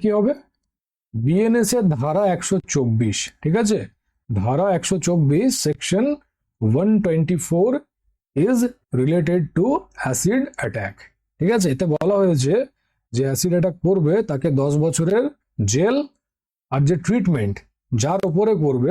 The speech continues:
তার যে হসপিটালের ট্রিটমেন্টের খরচাটা আসবে সেটা as a fine তাকে পে করতে হবে। তো পয়সাও দিতে হবে ফাইন, আর দশ বছর জেলও খাটতে হবে, ঠিক আছে? তো বিএনএস এর ধারা একশো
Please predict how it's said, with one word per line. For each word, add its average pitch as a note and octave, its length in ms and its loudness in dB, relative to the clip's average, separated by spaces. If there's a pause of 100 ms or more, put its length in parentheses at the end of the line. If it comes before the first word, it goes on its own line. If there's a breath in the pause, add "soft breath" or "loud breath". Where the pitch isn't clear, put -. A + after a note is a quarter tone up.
(160)
তার C3+ 200 -2
যে E3 80 2 (100)
হসপিটালের F#3 680 0
ট্রিটমেন্টের G3 580 0
খরচাটা E3+ 400 -2
আসবে C3+ 220 2 (520 soft breath)
সেটা D3+ 200 -2 (140)
as C#3+ 160 0
a - 20 2 (120)
fine F#3+ 280 2 (100)
তাকে D3+ 180 -2 (120)
পে D3+ 80 0 (140)
করতে A#2 260 -2
হবে। C3+ 180 0 (760 soft breath)
তো B2 60 -2 (120)
পয়সাও C3+ 380 0
দিতে G3 200 0
হবে G#3 140 2 (100)
ফাইন, G#3 220 0 (480 soft breath)
আর D#3 80 0 (100)
দশ C#3 100 0 (100)
বছর D3+ 280 0
জেলও C3+ 260 0
খাটতে A2 300 -6
হবে, G2+ 140 -6 (340)
ঠিক C#3 180 2
আছে? A3+ 160 0 (460)
তো - 40 2 (120)
বিএনএস F3+ 460 2
এর G3+ 80 0 (120)
ধারা C3+ 300 0 (220)
একশো E3+ 220 -2